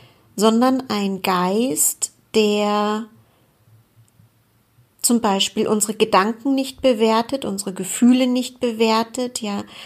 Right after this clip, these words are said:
kein Positiv oder Negativ, will ich haben, will ich nicht haben und so weiter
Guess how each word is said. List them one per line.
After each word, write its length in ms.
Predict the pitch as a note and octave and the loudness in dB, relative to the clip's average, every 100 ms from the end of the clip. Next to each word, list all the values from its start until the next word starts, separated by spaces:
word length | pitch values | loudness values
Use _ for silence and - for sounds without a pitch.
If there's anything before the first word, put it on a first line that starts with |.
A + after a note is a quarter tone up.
| - | -18
kein 320 | - G#3+ G#3 G#3 | -6 -2 -2 -4
Positiv 1000 | - A#3+ A#3+ B3 A#3+ - A#3+ B3 B3 - | 0 2 2 0 -4 -2 0 0 -2 -6
oder 220 | G3+ G3+ | -2 -2
Negativ, 1080 | G3 G3+ A3 A3 - - A#3 A#3+ A#3+ - - - - - - _ - | 0 0 2 0 -2 -2 0 0 -2 -16 -20 -20 -20 -20 -20 _ -4
will 220 | F#3+ A#3+ | 4 4
ich 180 | A#3+ - | 4 2
haben, 320 | A3 G#3+ A3 | 2 4 4
will 160 | G#3 G3+ | 2 0
ich 180 | G3 - | 0 2
nicht 340 | A#3 A#3 - | 0 0 -6
haben 920 | A3 G#3 G#3 G#3 G#3 G#3 G#3 G#3 G#3 - - - - _ _ _ _ - _ _ _ _ | 0 4 4 2 -2 0 -2 -4 -8 -20 -20 -20 -20 _ _ _ _ -20 _ _ _ _
und 200 | G#3+ G3+ | -4 0
so 220 | - G3 | 0 0
weiter 760 | F#3+ F3+ F#3 F#3 G3 F#3 F3+ | 0 2 0 -2 -4 -2 -2